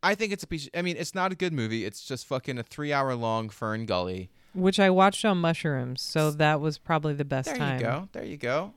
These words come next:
Speaker 1: I mean, we're, we're gonna get to psychedelic drugs very soon once
Speaker 2: Oh,
Speaker 1: we turn this
Speaker 2: yes.
Speaker 1: conversation back to the Tingler. But, uh, <laughs> real quick, fucking James Cameron is at least trying.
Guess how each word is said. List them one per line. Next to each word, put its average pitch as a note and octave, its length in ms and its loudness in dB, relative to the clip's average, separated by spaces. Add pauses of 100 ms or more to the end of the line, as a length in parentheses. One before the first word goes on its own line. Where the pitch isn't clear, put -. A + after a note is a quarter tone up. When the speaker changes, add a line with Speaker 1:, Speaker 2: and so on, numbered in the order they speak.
Speaker 1:
I D3+ 80 -4
mean, D3+ 300 -2
we're, C#3+ 320 -4
we're D3+ 180 -2
gonna D#3+ 180 -2
get A#2+ 260 0
to A2 80 -4
psychedelic G2 600 0
drugs F#2 360 -2
very G#2 260 0
soon F#2+ 340 -2
once A2+ 240 0
Speaker 2:
Oh, D#3+ 40 0
Speaker 1:
we F#3+ 140 0
turn A2 220 0
this B2+ 120 -4
Speaker 2:
yes. - 60 -10
Speaker 1:
conversation F#2+ 600 -4
back F2 240 -4
to G2 180 -12
the E2+ 120 -12
Tingler. F#2+ 540 -8 (540)
But, G2 180 0
uh, F#2 360 2 (160)
<laughs> C#3+ 160 -10
real C#3 260 2
quick, G#2+ 380 -2 (380)
fucking F4+ 460 -8 (920)
James F4 400 -6
Cameron G3+ 360 -2
is D#3+ 80 0
at D3 100 0
least C#3+ 280 -2
trying. F#2+ 640 -4